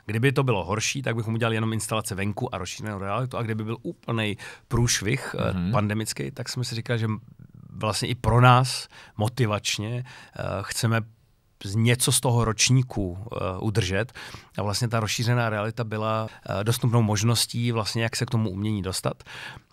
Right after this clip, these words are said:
Speaker 1: A vlastně společně s dvěmi studii, s Biceps Digital a Brains, kteří, nebo společně jsme oslovili šest umělců,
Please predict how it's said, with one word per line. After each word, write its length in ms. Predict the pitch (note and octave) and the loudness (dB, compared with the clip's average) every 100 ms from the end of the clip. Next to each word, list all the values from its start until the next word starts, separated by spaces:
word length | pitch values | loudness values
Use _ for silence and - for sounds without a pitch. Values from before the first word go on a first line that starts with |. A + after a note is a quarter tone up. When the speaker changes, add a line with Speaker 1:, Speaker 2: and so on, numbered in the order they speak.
| _ | _
Speaker 1:
A 280 | - G2+ F#2+ | 4 6 6
vlastně 240 | F#2+ G2+ A#2+ | 2 0 -2
společně 600 | - A2+ B2+ - C3 G2+ | 0 0 0 0 2 0
s 160 | F#2 | -4
dvěmi 520 | F2 F#2 G#2 A2+ D#3+ B2+ | -8 -4 0 2 2 0
studii, 540 | - - F2 F#2+ B2 | -2 -4 -2 -2 -2
s 80 | D3 F#2 | -2 0
Biceps 280 | G#2 C3+ A#2 | 0 0 0
Digital 380 | A2+ C3 B2 | 2 2 2
a 40 | F#2+ | 0
Brains, 540 | E2+ E2+ G#2 D3+ F3+ - - - - - | 0 -2 -2 -2 -6 -14 -20 -20 -20 -18
kteří, 640 | - A2 A2 C3 C#3 C#3 | -6 -2 0 2 0 0
nebo 140 | A#2 G2 | -2 -4
společně 340 | - A2 B2+ | -4 -2 -2
jsme 120 | A#2+ | -2
oslovili 540 | - - A#2+ A#2+ G#2 E2+ - - - | -2 0 0 2 2 0 -8 -18 -8
šest 280 | - A2+ - | 0 0 0
umělců, 640 | G2 C3 C#3 - C#3+ D3+ | 2 2 2 0 0 -2